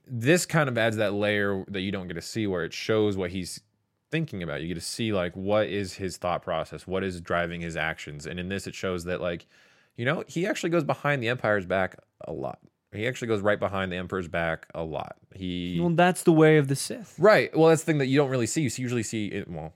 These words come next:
Speaker 1: specifically, what we've seen on screen in, through four through six is a very subservient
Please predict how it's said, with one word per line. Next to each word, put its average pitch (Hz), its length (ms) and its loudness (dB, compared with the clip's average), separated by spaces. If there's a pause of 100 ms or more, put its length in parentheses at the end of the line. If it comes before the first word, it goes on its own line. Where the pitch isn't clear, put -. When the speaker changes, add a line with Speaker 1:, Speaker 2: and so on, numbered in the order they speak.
Speaker 1:
specifically, 107 480 -2 (260)
what 98 140 0
we've 104 120 -2
seen 120 240 -4
on 101 140 -4
screen 90 340 -8
in, 87 120 -6
through - 300 -8
four 90 260 -2
through 104 140 -6
six - 280 -6
is 90 80 -6
a 87 60 -4
very 90 340 -2
subservient 85 840 -6